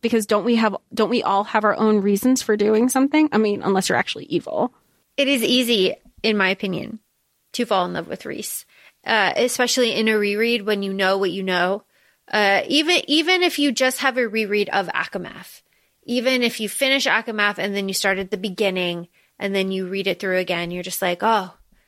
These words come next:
Speaker 2: well, this is lovely." Especially, I do think, because this book ends on a cliffhanger, and it ends on an empowering cliffhanger, and you're like, "Oh my God,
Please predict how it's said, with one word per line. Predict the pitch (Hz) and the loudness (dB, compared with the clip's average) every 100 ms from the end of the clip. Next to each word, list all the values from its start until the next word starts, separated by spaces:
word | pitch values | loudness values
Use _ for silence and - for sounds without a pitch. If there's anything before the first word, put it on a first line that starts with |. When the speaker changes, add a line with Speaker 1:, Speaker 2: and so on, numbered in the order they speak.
| _ _ _ _ _ _ _ - _ | _ _ _ _ _ _ _ -20 _
Speaker 2:
well, | 208 190 165 196 - - - _ _ _ | 0 2 2 -2 -10 -18 -20 _ _ _
this | 240 220 | -4 -2
is | 220 196 | -4 0
lovely." | 185 185 185 208 - _ - | 0 0 -4 -4 -8 _ -4
Especially, | 277 - 415 - 453 359 | -2 0 0 2 4 4
I | - 269 | 2 0
do | 233 339 | 2 2
think, | 349 294 262 - | 4 2 0 -4
because | 247 262 262 | 0 0 2
this | 262 | 0
book | 262 349 - | 0 -2 0
ends | 233 233 | -2 0
on | 233 190 | 0 0
a | |
cliffhanger, | 185 - 196 180 - - - - - - | -2 -4 -4 -6 -6 -8 -10 -12 -20 -6
and | 240 | -2
it | 262 | 0
ends | 262 302 | 0 2
on | 381 370 | 2 2
an | 285 | 0
empowering | 220 214 - 175 185 233 269 294 | 0 -2 0 2 2 2 2 0
cliffhanger, | - 330 320 349 339 349 349 | -2 -2 0 -2 0 0 0
and | 233 | 0
you're | 233 214 | 0 2
like, | 175 - | 0 0
"Oh | 226 | 0
my | 208 180 | 0 -2
God, | 190 165 - | -2 -2 -6